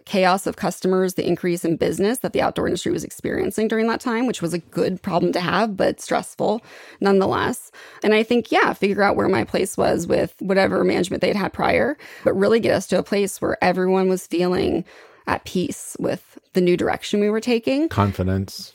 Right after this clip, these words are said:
Speaker 1: Confidence in what we were doing and have a clear vision and feel really good. And I think that was probably the most proud I've been of how we weren't rebuilding per se, but I think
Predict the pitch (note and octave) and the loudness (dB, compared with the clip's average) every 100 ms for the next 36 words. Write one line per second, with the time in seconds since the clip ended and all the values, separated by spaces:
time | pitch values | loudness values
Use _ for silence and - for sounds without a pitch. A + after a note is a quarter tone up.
0 | - G3+ G3 - A3+ B3 B3 - A3 G#3+ | -4 2 2 2 2 2 0 0 2 4
1 | A#3 A#3+ A#3 A#3 A#3+ C4 C4+ F3 F3+ F#3 | 4 2 2 2 2 2 0 0 0 0
2 | F3 E3+ - F#3 F3+ - D#3+ G3 A3 B3+ | 0 -2 -2 -2 0 0 0 2 4 2
3 | B3+ - - E3+ F3+ F3+ F#3+ E3+ - F#3 | 0 -2 -2 0 0 0 -2 -2 0 2
4 | A#3 C4+ C4 F3+ E3+ F3 F#3 G3+ - F3+ | 2 0 -2 -2 0 -2 0 0 0 -2
5 | E3+ - F3 F3 E3+ - - - - F3+ | -4 -4 -4 -2 -2 0 -2 -6 -2 2
6 | F#3 F3+ F#3+ - - - - D#3 - - | 4 4 0 -2 -2 0 0 0 -2 -2
7 | - - E3+ F3 F#3+ D#3+ - - F#3 - | -4 -2 -2 -4 -2 -2 0 0 -2 -8
8 | - - - - - G3+ G#3+ G#3 A#3 - | -20 -20 -20 -14 -8 0 4 4 4 0
9 | - G3+ F#3 - G3+ G#3 B3+ C4+ C#4+ C#4 | 0 2 4 4 4 2 0 0 0 0
10 | C#4 C#4 D#4 C#4 - G#3 E3+ F3 F#3 | 0 2 0 0 2 2 2 0 0